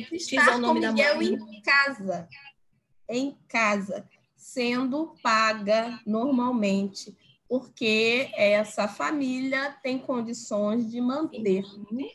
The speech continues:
Speaker 2: a pessoa recebendo. Então, é uma série de,
Speaker 1: Inclusive,
Speaker 2: né,
Speaker 1: ela
Speaker 2: erradas.
Speaker 1: consta, a Siri, Siri, Siri, Sari, não lembro o nome dela, da empregadora, né?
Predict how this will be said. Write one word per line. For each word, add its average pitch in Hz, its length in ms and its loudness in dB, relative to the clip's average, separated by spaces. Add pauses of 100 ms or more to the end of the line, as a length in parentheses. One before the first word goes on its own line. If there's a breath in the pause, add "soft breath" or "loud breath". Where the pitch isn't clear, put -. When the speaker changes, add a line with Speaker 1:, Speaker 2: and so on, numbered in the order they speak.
(200)
Speaker 2:
a - 60 -18
pessoa 185 840 -4 (200)
recebendo. 202 720 -6
Então, 196 360 -2
é 226 80 -2
uma 240 220 0
série 269 1080 0
de, 240 460 -8 (180)
Speaker 1:
Inclusive, 262 680 2
Speaker 2:
né, 381 80 0
Speaker 1:
ela 403 240 2
Speaker 2:
erradas. - 200 2
Speaker 1:
consta, 320 880 0 (300)
a 330 440 2
Siri, 285 720 -2
Siri, 339 440 -2
Siri, 254 580 -8 (140)
Sari, 254 720 -4 (200)
não 240 140 -4
lembro 240 280 -2
o - 20 0
nome 226 260 -2
dela, 220 460 -2
da 196 360 -6 (180)
empregadora, 214 800 0
né? 247 180 -2